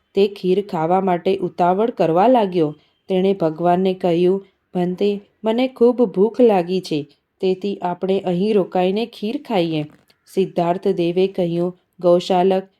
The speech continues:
ખીર પાક્યા પહેલાં જ ઘડો ફૂટી જશે, તેથી તને ભૂખ્યા જ રહેવું પડશે." ગૌશાળાએ ગોવાળોને કહ્યું, "મારા ગુરુ ત્રિકાલ જ્ઞાની છે, તમારી ખીર બન્યા પહેલાં જ ઘડો ફૂટી જશે, આ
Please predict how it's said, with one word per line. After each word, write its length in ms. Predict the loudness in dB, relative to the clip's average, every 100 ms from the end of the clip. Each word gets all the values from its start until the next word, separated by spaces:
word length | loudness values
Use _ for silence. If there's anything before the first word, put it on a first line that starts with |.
| _ -14
ખીર 320 | -6 -2 -2
પાક્યા 500 | -2 -4 -4 -2 -2
પહેલાં 480 | 0 0 0 0 2
જ 200 | 0 0
ઘડો 300 | 0 2 2
ફૂટી 360 | 0 -2 -4
જશે, 520 | 0 -2 0 -4 -6 _ _ _
તેથી 360 | -4 -4 -2 -6 -2
તને 220 | -2 -2
ભૂખ્યા 460 | -4 -6 -2 0 2
જ 100 | 2
રહેવું 400 | 2 0 -2 0
પડશે." 520 | 0 0 -2 -4 -6 _ _ _ _
ગૌશાળાએ 640 | 0 2 2 0 0 2 0
ગોવાળોને 840 | 0 0 2 4 4 2 0 -4 -8 _ _ -2
કહ્યું, 400 | -2 0 0 -2 _ _
"મારા 320 | -4 -2 0 0
ગુરુ 360 | 2 2 2
ત્રિકાલ 540 | 2 0 0 2 2 2
જ્ઞાની 440 | 0 -2 -2 -2
છે, 260 | -2 -2 -4 -12 _ -6
તમારી 380 | -2 0 0 -2
ખીર 340 | -4 -2 0
બન્યા 400 | 0 0 0 -2
પહેલાં 460 | -2 0 2 2 2
જ 180 | 0
ઘડો 300 | 0 2 2
ફૂટી 360 | 2 -2 -2 -4
જશે, 480 | 0 -2 0 -4 -4 _ _ _
આ 180 | -4 -4